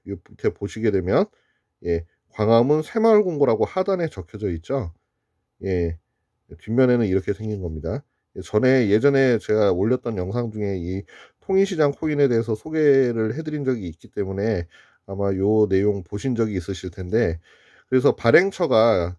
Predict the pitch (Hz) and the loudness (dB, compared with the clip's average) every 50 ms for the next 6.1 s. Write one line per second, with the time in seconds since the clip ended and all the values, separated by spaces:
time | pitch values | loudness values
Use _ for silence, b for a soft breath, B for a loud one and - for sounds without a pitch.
0 | _ _ _ _ - 95 98 92 - - 123 117 135 131 131 123 113 113 110 107 | _ _ _ _ -6 -4 -4 -4 -4 -6 -4 0 2 2 4 4 4 4 4 4
1 | 98 95 - - 104 104 101 - - 190 185 185 - - 147 - - 127 123 120 | 2 0 -2 -6 -10 -12 -12 -12 -10 -8 -8 -8 -6 -8 -10 -8 -6 -6 -6 -4
2 | 113 101 98 113 147 185 214 _ _ _ _ _ _ _ _ _ 104 104 98 85 | -2 -2 0 0 0 -2 -2 _ _ _ _ _ _ _ _ _ -4 -2 -2 -2
3 | - - 110 117 139 143 135 120 107 95 95 - - - 175 185 196 190 180 - | -2 -2 2 4 4 4 4 2 -2 -4 -6 -10 -8 -6 -2 0 2 0 0 -2
4 | - 131 120 113 120 117 110 107 104 101 - 113 92 85 87 101 117 120 113 113 | -4 -4 -2 0 0 2 4 4 4 4 2 0 -2 0 0 0 0 0 0 0
5 | 104 101 107 107 101 - - 98 95 104 104 113 104 92 90 87 92 98 123 123 | 0 0 -2 -2 -4 -4 -10 -12 -10 -10 -8 -6 -6 -6 -6 -8 -6 -4 -4 -4
6 | 98 85 | -4 -6